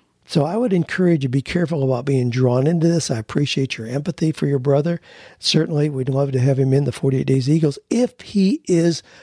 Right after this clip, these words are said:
motivated to participate. If it's just you giving that to him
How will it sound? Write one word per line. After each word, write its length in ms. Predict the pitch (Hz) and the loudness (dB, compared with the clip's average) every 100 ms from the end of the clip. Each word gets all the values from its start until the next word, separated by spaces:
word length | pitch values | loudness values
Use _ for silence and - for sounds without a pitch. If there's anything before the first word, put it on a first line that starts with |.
| _ | _
motivated 720 | 147 151 165 151 147 147 147 - | 2 2 2 0 -2 -2 -2 -2
to 100 | 175 | -4
participate. 920 | - 170 208 190 185 120 120 113 - _ - _ _ | -2 -2 0 0 -2 -2 -6 -6 -18 _ -20 _ _
If 120 | 131 | -2
it's 140 | 135 | 0
just 280 | - 151 _ | 0 -2 _
you 400 | 135 131 175 196 | -8 2 2 2
giving 400 | 139 156 190 175 | 2 2 2 2
that 260 | 135 113 - | 0 -4 -6
to 100 | - | -4
him 340 | 104 117 131 | -4 -4 -6